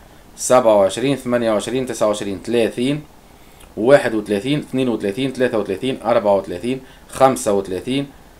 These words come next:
ستة وثلاثين، سبعة وثلاثين،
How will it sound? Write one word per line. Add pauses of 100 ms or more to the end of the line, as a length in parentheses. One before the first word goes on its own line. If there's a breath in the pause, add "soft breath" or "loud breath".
(160)
ستة
وثلاثين،
سبعة
وثلاثين،